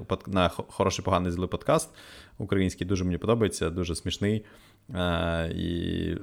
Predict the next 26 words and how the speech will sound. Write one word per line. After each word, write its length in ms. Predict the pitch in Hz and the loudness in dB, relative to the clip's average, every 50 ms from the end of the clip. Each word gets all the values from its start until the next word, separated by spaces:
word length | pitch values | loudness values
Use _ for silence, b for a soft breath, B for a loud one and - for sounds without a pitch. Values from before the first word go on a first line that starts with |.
| - - 101 | -8 -8 -6
взагалі 500 | 95 90 95 87 85 92 95 107 107 101 | -2 2 2 4 4 4 4 6 4 4
українським 560 | 90 92 - - 92 92 95 - - - 90 | 2 0 0 2 4 4 4 2 0 -4 -4
чувакам, 540 | - - 85 82 - 92 90 87 87 82 - - 90 | -2 0 0 2 4 4 4 4 2 0 -4 -6 -6
е, 100 | 87 87 | -4 0
я 140 | 92 95 92 | 6 6 6
їм 80 | 90 | 6
сплачую 360 | 82 - 95 90 90 - 90 87 | 6 6 6 6 6 6 2 0
де-, 100 | 95 95 | 2 0
ну, 60 | 98 98 | 2 0
не, 120 | 90 90 | 0 0
е, 60 | 95 95 - - 98 98 98 98 98 95 | -2 -4 -8 -8 -6 -4 -2 -2 -2 -2
десять 320 | 90 90 - - - - | 2 2 2 2 2 -2
місяць, 240 | - 87 - - - | -4 -2 -4 -4 -4
де-, 160 | 95 92 90 | 4 4 6
десять 280 | 87 90 92 - - 95 | 8 8 4 4 4 2
доларів 260 | 98 90 90 85 87 - | 4 4 4 4 2 0
на 80 | 95 | 0
місяць, 360 | 107 151 - - 104 - - B B B B B B B B | 0 0 0 -2 -6 -8 -10 B B B B B B B B
е, 240 | - 85 85 82 82 | 0 2 2 2 2
той 260 | 85 - - 90 87 | 0 2 4 4 4
рівень, 360 | 85 87 90 87 87 82 82 - | 4 4 4 4 2 0 0 -2
який 300 | - 85 82 - - 90 | -2 -4 -4 -4 -6 -4
дозволяє 460 | 90 85 80 82 82 82 82 85 85 | -2 -2 -2 0 0 2 4 4 4
мати 640 | 82 80 80 80 - - 85 78 80 78 78 78 - | 4 4 2 2 0 0 -2 -2 0 0 -2 -4 -6
до 420 | - 82 82 82 80 80 78 78 - - | -6 -4 0 0 2 2 2 0 -2 -2
їх, 360 | 82 82 78 - - - | -4 -4 -4 -6 -8 -14